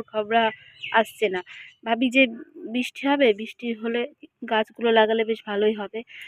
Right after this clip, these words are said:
তা প্রত্যেক দিন জল দেব, তাতেই হবে, আমার আর বৃষ্টির অপেক্ষা করে লাভ নেই, তাই না? তো চলো দেখি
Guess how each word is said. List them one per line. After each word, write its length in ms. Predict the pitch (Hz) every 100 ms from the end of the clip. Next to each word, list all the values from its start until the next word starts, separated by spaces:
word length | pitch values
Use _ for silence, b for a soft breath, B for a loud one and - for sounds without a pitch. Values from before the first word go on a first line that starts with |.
| B B
তা 100 | 220
প্রত্যেক 420 | - 226 - 254 233
দিন 140 | 269 262
জল 240 | 240 226 233
দেব, 160 | 240 294 370 _ _
তাতেই 320 | 214 208 226 226
হবে, 260 | 240 349 196
আমার 220 | 196 214
আর 120 | 214
বৃষ্টির 360 | 202 208 - 208
অপেক্ষা 300 | - - 220
করে 200 | 226 214
লাভ 240 | 220 226 208
নেই, 160 | 202 196
তাই 160 | 254 240
না? 140 | 190 B B B B B B B _ _ 277
তো 40 |
চলো 300 | 254 262 262 240
দেখি 320 | 262 -